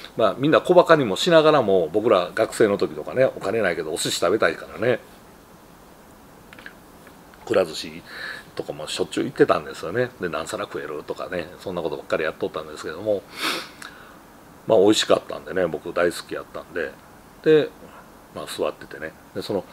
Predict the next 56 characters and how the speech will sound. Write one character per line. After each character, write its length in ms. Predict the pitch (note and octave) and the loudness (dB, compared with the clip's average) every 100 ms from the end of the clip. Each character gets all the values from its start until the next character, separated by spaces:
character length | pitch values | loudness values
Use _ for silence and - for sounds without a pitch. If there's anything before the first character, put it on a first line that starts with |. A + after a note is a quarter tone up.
| - - | -20 -4
ま 200 | F#2+ E2 | -2 0
あ、 60 | C3+ | 2
安 180 | G3 F#3+ | 4 4
心 420 | - F3+ E3+ D#3+ | 2 0 2 0
し 140 | - | -4
て、 200 | - F#2 - - - - - - | -2 -4 -4 -20 -20 -20 -20 -6
美 100 | G2+ | -2
味 80 | F#2+ | -2
し 120 | - | -4
く 140 | - | -8
て、 240 | D2+ - D2 - - - - - | -10 -10 -12 -16 -20 -20 -20 -4
で、 180 | D3 - - - | -2 -2 -8 -6
安 200 | G#2+ G#2 | -2 -2
価 140 | D#2+ D2+ | -2 -8
で 120 | C#2+ | -8
っ 40 | |
て 160 | - D2+ | -12 -14
い 60 | |
う 40 | F2 | -4
ね、 240 | A#2+ G#2+ D2 | -2 -2 -6
や 60 | D#2+ | -14
っ 20 | |
ぱ 80 | - | -6
こ 100 | A2+ | -2
の 80 | A2 | 0
三 140 | D3 | 0
つ 180 | - - | -2 -12
っ 20 | |
て 120 | - | -10
す 140 | - B2+ | -6 6
ご 160 | G3+ | 6
い 120 | F#3 - - - - - | 6 -2 -20 -20 -14 -4
難 340 | F#3+ F#3+ - | -2 4 4
し 180 | - F2+ | 4 -2
い、 160 | D#2 - - - - - | -8 -14 -20 -20 -16 -2
バ 80 | |
ラ 100 | F#2 | 2
ン 60 | F#2 | 2
ス 100 | - | 2
が 100 | G2+ | 2
難 140 | C#3 F#3 G3 - | 2 0 -4 -4
し 120 | G2 | -6
い 40 | |
キ 160 | - G#2 | -6 2
ー 20 | |
ワ 120 | G2+ | 2
ー 20 | |
ド 80 | D#2+ | 2
じ 80 | D2+ | -6
ゃ 20 | |
な 80 | C#2 | -12
い 40 | |
で 40 | C#2 | -14
す 80 | - | -8
か。 160 | C#2+ - - - - - - - - - - C#3+ | -8 -8 -20 -20 -20 -20 -20 -20 -20 -20 -16 4
で、 260 | C#3 E2+ | 4 4